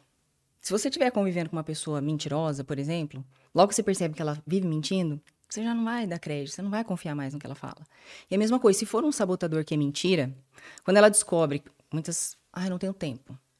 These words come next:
Ela descobre que ela passa ali três horas rolando no Instagram. Então, opa, então eu tenho tempo. Aí ela já não acredita mais naquele sabotador. Ele já não consegue mais fazer com que ela não realize as coisas por falta de tempo.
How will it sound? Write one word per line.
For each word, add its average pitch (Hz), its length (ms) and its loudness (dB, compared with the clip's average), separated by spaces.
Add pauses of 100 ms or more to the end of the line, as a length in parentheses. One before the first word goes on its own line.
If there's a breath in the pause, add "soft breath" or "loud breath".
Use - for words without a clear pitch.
(440 loud breath)
Ela 175 160 4
descobre 170 340 4
que 170 60 -4
ela 160 120 2
passa 156 320 0
ali 156 100 -4
três 185 320 0
horas 170 200 2
rolando 170 240 0
no 165 60 -2
Instagram. 165 440 -2
Então, - 180 -18 (320)
opa, - 260 -12 (220)
então 131 160 -6
eu 135 60 -4
tenho 151 160 -4
tempo. - 200 -2
Aí 151 60 0
ela 160 120 0
já 165 80 -4
não 165 80 -4
acredita 190 460 -2
mais 143 200 -2
naquele 135 240 -6
sabotador. 135 400 -8
Ele 156 120 0
já 170 120 0
não 202 100 -2
consegue 185 500 0
mais 147 220 -2
fazer 143 360 -4
com 165 140 -4
que - 160 -6
ela 156 160 -2
não 160 140 -2
realize 156 360 -2
as 151 120 -4
coisas 156 180 -4
por 160 140 -8
falta 151 380 -6
de 151 120 -10
tempo. 135 340 -8